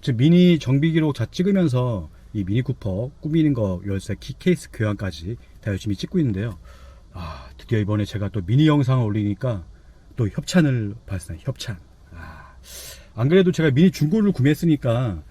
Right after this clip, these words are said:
이 매트가, 매트를 바꾸려고 생각했었거든요. 안 그래도 매트를 구매하려 했었는데 어떻게 또 매트 업체 측에서 연락이 와가지고 또 이렇게 매트를 협찬을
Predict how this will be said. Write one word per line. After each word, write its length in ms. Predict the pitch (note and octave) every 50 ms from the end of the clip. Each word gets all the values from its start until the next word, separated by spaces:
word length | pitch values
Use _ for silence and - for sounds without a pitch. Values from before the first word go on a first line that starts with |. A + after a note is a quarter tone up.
| - - - - -
이 60 | A#2+ G#2
매트가, 960 | G2+ A2 A#2+ - - A3 F#3+ G3+ F#3+ F#3 F3 E3 E3 D#3+ D#3 D3+ D3 C#3 - -
매트를 440 | - A#2+ B2+ - - F#3+ G3+ F#3+ E3
바꾸려고 460 | - - - - D#3 D#3 D3 C#3 C3+
생각했었거든요. 760 | - F3 F3 E3 C3 F#3 F#3 - G3 E3+ C3 G#2 F#2+ G2+ D#3+ - - - - - - - - - - - - -
안 140 | - A2+ C3+
그래도 160 | E3 C#3+ A2+
매트를 180 | B2 - C#3 B2+
구매하려 380 | - - A#2 B2+ C3+ C3 C3+
했었는데 640 | D3 D3 - F3 C#3 B2 A#2+ A#2+ D#3 C#3 G2+ E2 - - - - - - - -
어떻게 280 | - A#2 - - - C3
또 280 | - D3 C3 A#2+ A2+ -
매트 460 | - B2+ - - - F3+ F3+ E3 D3+ C3+
업체 220 | G#2+ - - D#3+
측에서 260 | C3+ - - B2 A#2
연락이 260 | A2 G2 A2 A#2 G#2+
와가지고 580 | A2 G#2 F#2 F#2+ F2+ E2 F2 F2 G#2+ A2 F#2 D#2 - - - - - - -
또 80 | G#2+
이렇게 120 | G2 - -
매트를 380 | F2 F#2+ - - - F#2+ F2+ F2 -
협찬을 440 | C3+ - - - A2+ F#2+ F2 D#2+